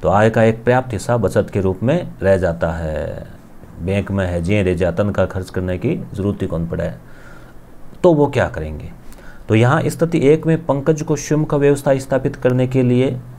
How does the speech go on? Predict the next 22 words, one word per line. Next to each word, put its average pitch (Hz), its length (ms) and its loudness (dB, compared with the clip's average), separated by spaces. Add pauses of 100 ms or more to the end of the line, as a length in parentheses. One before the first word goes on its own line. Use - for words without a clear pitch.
(220)
क्या 110 140 6
चाहिए? 123 480 0 (460)
ऋण। 82 300 -2 (1120)
संजय 117 400 4
को 151 400 4 (100)
घर 131 180 4
खर्चा 127 320 0
चलाने 123 340 2
के 120 100 2
लिए 117 100 4
क्या 113 220 2
चाहिए? 117 460 0 (120)
ऋण। 85 340 -2 (440)
दोनों 113 260 6
को 113 100 4
ऋण 90 140 0
की 82 100 -6
आवश्यकता - 400 -10
है। - 160 -12 (560)
अर्थशास्त्र 165 520 2
में 143 160 2
ऋण 107 240 4